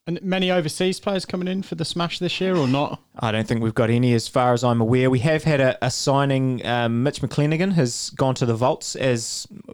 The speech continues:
Speaker 2: well, he's not an overseas player, but he's, he's moved down there just for the, the Super Smash season. Obviously played most of his cricket, uh, in recent times in Auckland,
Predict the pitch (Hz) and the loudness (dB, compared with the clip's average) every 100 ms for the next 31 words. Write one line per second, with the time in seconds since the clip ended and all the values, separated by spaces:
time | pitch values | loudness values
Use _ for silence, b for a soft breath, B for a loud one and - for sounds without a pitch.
0 | - 71 104 123 107 113 110 - 135 123 | -14 -8 -4 -2 0 0 0 0 -2 -2
1 | - 143 165 151 120 113 - 123 117 120 | -2 0 2 0 -2 -4 -2 -4 -2 0
2 | 127 117 127 123 120 123 127 120 - 123 | 0 0 0 0 2 2 2 0 -4 -8
3 | - 123 117 107 107 - 120 135 117 - | -4 -2 2 2 0 -6 -6 -4 -4 -2
4 | 123 113 - 147 135 127 123 B B B | -2 -2 -2 0 0 0 -4 B B B
5 | B 123 - 120 131 117 120 123 - 117 | B -4 -2 -2 0 0 2 0 0 -2
6 | 113 - 131 127 - - - 117 110 117 | -2 -2 -2 -2 -4 -10 -6 -2 0 0
7 | 139 135 131 - 127 120 123 127 123 127 | 0 0 -6 0 0 2 0 0 0 -2
8 | 110 | -4